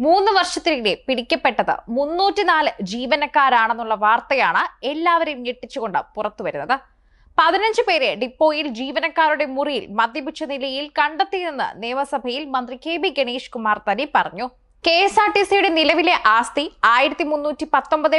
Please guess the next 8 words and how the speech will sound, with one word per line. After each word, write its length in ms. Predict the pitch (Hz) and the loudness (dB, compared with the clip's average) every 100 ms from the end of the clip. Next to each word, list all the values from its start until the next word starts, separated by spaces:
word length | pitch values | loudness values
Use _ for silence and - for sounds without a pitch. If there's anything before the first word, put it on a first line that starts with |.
| 311 | 2
പോയിന്റ് 320 | 262 269 294 254 | 2 0 -6 -4
മൂന്ന് 280 | 269 320 370 370 | -2 0 0 0
എട്ട് 160 | 320 240 269 | 0 0 2
കോടി 220 | 247 240 | 2 2
രൂപയാണെന്നും 720 | 226 226 254 226 190 214 202 - - 208 | -2 2 4 6 4 4 -2 -8 -2 2
രണ്ട് 260 | 233 254 311 | 2 2 2
ലക്ഷത്തി 380 | 294 - 254 277 - 220 | 2 0 -4 -4 0 2
ആയിരത്തി 380 | 226 233 220 233 | 4 2 -4 -6